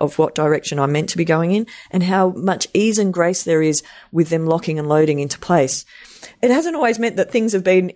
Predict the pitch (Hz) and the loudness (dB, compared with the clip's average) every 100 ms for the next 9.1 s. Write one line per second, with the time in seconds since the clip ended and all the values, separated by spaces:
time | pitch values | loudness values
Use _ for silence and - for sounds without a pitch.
0 | _ _ _ - 247 285 - 214 165 165 | _ _ _ -2 0 2 0 0 0 0
1 | - 170 160 - 185 175 - 185 196 - | -2 0 0 0 -2 -2 0 0 0 0
2 | 175 170 175 170 170 - - 160 160 170 | 0 0 -2 0 0 -2 -2 -2 0 2
3 | 185 131 180 165 - 156 220 208 160 160 | 0 0 -4 -4 -4 0 0 2 0 0
4 | - 165 156 160 - - 226 - 208 - | 0 0 0 -2 0 0 0 -2 0 0
5 | - - - - - - 127 156 - 185 | 0 -2 -12 -14 -12 -4 0 0 0 0
6 | 190 190 180 165 156 151 - 156 143 - | 0 0 -2 0 -2 -4 -4 -2 0 0
7 | - 147 143 - 156 147 147 - - - | -2 -2 -2 -4 -2 0 0 -4 -16 -12
8 | - 151 151 147 151 147 _ - - - | -2 0 2 2 -2 -6 _ -20 -20 -8
9 | 156 | -8